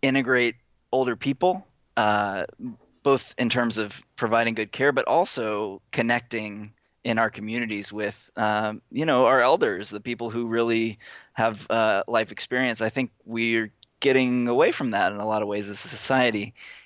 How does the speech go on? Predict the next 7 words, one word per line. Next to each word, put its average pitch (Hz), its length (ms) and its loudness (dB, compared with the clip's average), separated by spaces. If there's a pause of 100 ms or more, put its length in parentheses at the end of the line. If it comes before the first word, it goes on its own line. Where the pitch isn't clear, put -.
(120)
And 120 760 0 (600)
it 120 100 0
would 113 160 -2
be 123 100 -2
better, 147 200 2
maybe 143 300 0
when 151 400 -4